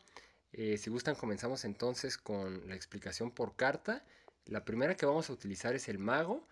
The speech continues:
El mago lo tenemos para dar cobertura a chispitas contra, contra hordas y contra unidades aéreas,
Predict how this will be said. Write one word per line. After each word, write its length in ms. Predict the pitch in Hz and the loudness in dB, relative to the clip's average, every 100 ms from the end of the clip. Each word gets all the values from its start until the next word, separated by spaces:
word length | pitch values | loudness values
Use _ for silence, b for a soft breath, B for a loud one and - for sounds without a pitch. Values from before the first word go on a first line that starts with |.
| B B - | B B -8
El 140 | 104 | -2
mago 220 | 107 139 | 4 6
lo 140 | 143 110 | 6 2
tenemos 380 | 101 110 139 - | 0 0 0 0
para 220 | 107 98 | 0 2
dar 160 | 113 | 0
cobertura 600 | - 127 104 - 120 127 | 0 0 0 -2 0 2
a 80 | 117 | 2
chispitas 520 | - 101 120 104 127 | -2 -8 -6 -2 -2
contra, 800 | - 101 87 92 90 87 87 85 - | -2 -6 -4 -6 -6 -6 -8 -10 -10
contra 320 | - 85 - | -10 -6 0
hordas 420 | 98 139 175 202 - | 6 6 6 0 -2
y 60 | |
contra 240 | 113 101 98 | -8 -6 -6
unidades 480 | 95 101 131 139 | -2 0 0 0
aéreas, 500 | 95 101 139 208 - | -2 2 2 2 -2